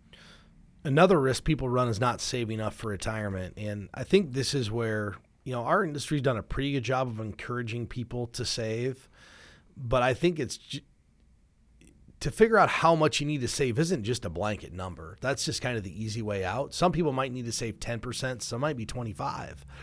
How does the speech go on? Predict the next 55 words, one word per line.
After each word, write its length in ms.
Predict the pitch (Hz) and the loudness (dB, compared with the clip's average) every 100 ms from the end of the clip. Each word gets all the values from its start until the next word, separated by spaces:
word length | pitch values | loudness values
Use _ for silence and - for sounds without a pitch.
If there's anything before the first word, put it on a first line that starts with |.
| - - - - | -16 -18 -18 -8
I 100 | 139 | 2
know 200 | 151 143 | 6 6
you 240 | 131 143 165 | 6 6 8
do 120 | 170 | 10
the 140 | 156 | 8
same 260 | - 160 143 | 6 4 2
thing 240 | 143 139 | 0 0
as 120 | 120 123 | 2 4
I 180 | 156 131 | 4 4
do, 260 | 110 110 | 2 0
and 140 | 110 131 | 0 2
we 140 | 202 | 4
like 180 | 139 120 | 4 2
to 80 | 120 | 0
run 260 | 117 117 | 2 0
through 200 | 110 127 | 0 0
a 60 | 113 | 0
financial 480 | 131 123 113 113 101 | 0 0 0 -2 -4
plan 280 | - 117 113 | -4 -6 -4
for 140 | 113 | -4
people 300 | 120 120 104 | -4 -6 -4
who 80 | 117 | -4
are 80 | 110 | -4
in 60 | |
their 120 | 104 | -4
thirty-five, 880 | 95 123 113 107 113 110 107 107 101 | -6 -4 -4 -4 -2 -2 -2 -4 -6
forty 440 | - - 120 117 | -12 -8 -4 -2
years, 540 | 110 107 110 110 - - - - | -2 -2 -4 -4 -8 -10 -16 0
who 80 | 156 | 2
are 40 | |
thirty-five 460 | - 147 131 131 127 | 4 4 4 2 2
years 180 | 120 120 | 0 0
old, 300 | 120 113 - - | 0 -2 -6 -8
forty 260 | - 127 120 | -2 0 2
years 220 | 117 107 | 0 0
old, 400 | 110 107 104 - - - - - - | 0 0 -4 -8 -18 -20 -20 -20 0
because 300 | 151 151 131 | 4 6 6
we 140 | 127 220 | 4 0
can 220 | 196 135 | 0 4
go 240 | 135 135 | 6 6
in 80 | 127 | 4
there 180 | 123 120 | 0 -2
and 120 | 117 | -4
say, 180 | - 110 | -2 -2
"Hey, 180 | 127 123 | -2 -4
Mister 280 | 117 - | -6 -6
Klein, 340 | 107 117 117 110 | -6 -4 -2 -4
if 140 | 95 | -4
your 120 | 143 | -4
goal 220 | 135 131 120 | 0 0 -2
is 60 | |
to 100 | - | -6
retire 480 | 110 - 123 113 101 | -8 -4 -4 -2 -4
at 80 | - | -4
sixty 600 | - 107 - 92 104 | -4 -4 -6 -10 -12